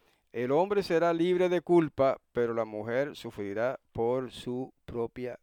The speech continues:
culpa. Hasta ahí llega el capítulo cinco. Ahora vamos a considerar algunas notas y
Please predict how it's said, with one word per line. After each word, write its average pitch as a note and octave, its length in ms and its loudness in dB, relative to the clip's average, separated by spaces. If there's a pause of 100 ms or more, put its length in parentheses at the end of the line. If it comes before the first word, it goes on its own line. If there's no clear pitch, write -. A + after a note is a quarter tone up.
(140)
culpa. - 720 -6
Hasta - 280 -14
ahí A#2+ 120 -8
llega C#3+ 260 -6 (520)
el C3 360 -6 (120)
capítulo B2 500 -8
cinco. A#2+ 460 -8
Ahora B2 140 -2
vamos D#3 180 -4
a D#3+ 80 -8
considerar D3 500 -2 (340)
algunas C3+ 460 -4
notas C3+ 720 -2 (720)
y A#2 220 -6